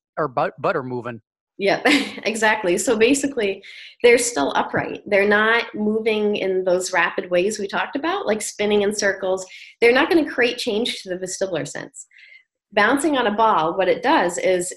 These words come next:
Speaker 2: um, it will help in that, that moment. So because you're moving back and forth, you are turning the brain on to pay attention to that, in that moment. However, because you're still upright, you're actually not creating any change to the vestibular system. You're not strengthening it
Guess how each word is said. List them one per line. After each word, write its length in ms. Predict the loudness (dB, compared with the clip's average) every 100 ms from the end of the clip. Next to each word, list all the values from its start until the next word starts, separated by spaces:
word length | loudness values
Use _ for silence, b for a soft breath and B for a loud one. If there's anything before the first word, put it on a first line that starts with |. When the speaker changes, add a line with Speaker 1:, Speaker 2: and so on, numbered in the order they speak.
| _ -20 -20 _ _ _ _ -2
Speaker 2:
um, 380 | 0 0 -2 2
it 220 | 2 4
will 180 | 4 2
help 320 | 2 -4 -4
in 100 | -2
that, 220 | -2 -2 -4 _
that 260 | -4 -2 -2
moment. 460 | -2 -2 -2 -4
So 180 | 0 0
because 460 | 0 -4 0 0 2
you're 140 | 0
moving 360 | 0 0 -2 2
back 240 | 2 2
and 140 | -4
forth, 340 | -2 0 0 0 B B B B
you 220 | -2 0
are 520 | 2 4 4 4 2 0
turning 480 | -2 -2 0 -2
the 80 | -4
brain 300 | 0 0 2
on 180 | 0 -2
to 60 | -4
pay 120 | -4
attention 380 | -2 -4 -6 -4
to 80 | -4
that, 120 | -4 -4
in 180 | -4 -2
that 200 | -2 -2
moment. 380 | -4 -4 -6 -12 B B B
However, 720 | -4 2 4 2 2 -2 -2 -6 b b _ _ -10
because 460 | -8 0 2 2 0
you're 140 | -4
still 340 | -4 -2 0
upright, 460 | 0 -2 -2 -2 0
you're 200 | 0 2
actually 460 | 2 0 -2 -2 0
not 240 | -2 -4 -2
creating 320 | -2 -2 -2
any 240 | -2 -2 -2
change 580 | -4 -2 -2 -6 -12 -10
to 100 | -10
the 80 | -6
vestibular 520 | -8 -6 -8 -8 -10
system. 340 | -12 -6 0
You're 120 | 2
not 180 | 4 2
strengthening 720 | -2 -2 -2 -2 -2 0 0
it 120 | 0